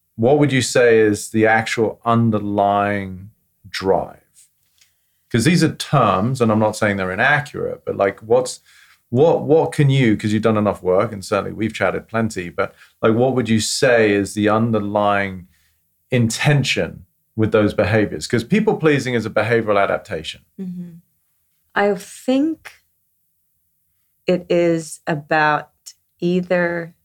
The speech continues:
Speaker 2: feeling not safe.
Speaker 1: Mm-hmm.
Speaker 2: So it's a fear that if, if I'm fully expressed,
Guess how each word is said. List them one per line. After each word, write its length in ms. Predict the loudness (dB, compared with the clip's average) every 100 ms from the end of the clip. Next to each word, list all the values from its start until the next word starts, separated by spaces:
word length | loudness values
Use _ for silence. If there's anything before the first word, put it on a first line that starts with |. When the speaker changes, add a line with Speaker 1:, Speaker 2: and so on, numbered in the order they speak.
| _
Speaker 2:
feeling 460 | _ -2 0 2 2
not 240 | 0 -2
safe. 640 | -8 -2 0 -2 _ _ _ _
Speaker 1:
Mm-hmm. 580 | -4 -2 0 0 0 -2 -8 _
Speaker 2:
So 200 | -2 0
it's 140 | 0
a 40 | -6
fear 720 | -8 -2 0 2 0 -2 -4
that 260 | -2 -2 0
if, 360 | -2 -2 _ -4
if 240 | -4 0
I'm 260 | 0 2 -2
fully 440 | 0 0 2 0
expressed, 800 | -2 -8 -2 0 0 -6 -12 -18